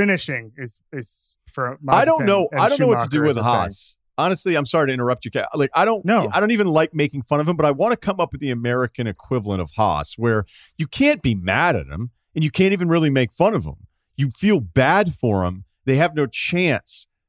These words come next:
Speaker 2: but then they're still in it. And it's not the equivalent of, like, "Oh, hey, the Jets" or something. It's, it's
Speaker 1: Yeah.
Speaker 2: more. It feels, it feels way sadder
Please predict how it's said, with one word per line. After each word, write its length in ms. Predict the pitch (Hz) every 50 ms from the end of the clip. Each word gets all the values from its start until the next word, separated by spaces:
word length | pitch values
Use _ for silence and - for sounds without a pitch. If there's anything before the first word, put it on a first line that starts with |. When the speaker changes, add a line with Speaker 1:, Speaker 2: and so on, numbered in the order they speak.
| _ -
Speaker 2:
but 140 | - 127 -
then 140 | 151 147 143
they're 120 | 135 123
still 380 | - - - - 151 160 151 - -
in 160 | 151 170 160
it. 120 | 104 - -
And 100 | 113 135
it's 140 | 143 - -
not 160 | 214 208 -
the 100 | - 226
equivalent 360 | 208 - - 202 170 175 156
of, 20 | 139
like, 140 | 143 127 -
"Oh, 200 | - 147 139 127
hey, 260 | 117 123 123 117 107 101
the 140 | 85 98
Jets" 500 | 82 - - 98 104 98 85 - - -
or 80 | 107 90
something. 400 | - - 95 80 - 87 87 98
It's, 220 | - 156 123 - -
it's 160 | 180 165 - - 165
Speaker 1:
Yeah. 100 | 160 175
Speaker 2:
more. 200 | 180 151 110 90
It 80 | 87 -
feels, 320 | - 196 202 190 151 -
it 160 | - 156 123 - -
feels 220 | 208 220 202 127 123
way 240 | 123 156 160 156
sadder 600 | 127 - - - 131 127 131 139 135 92 67 58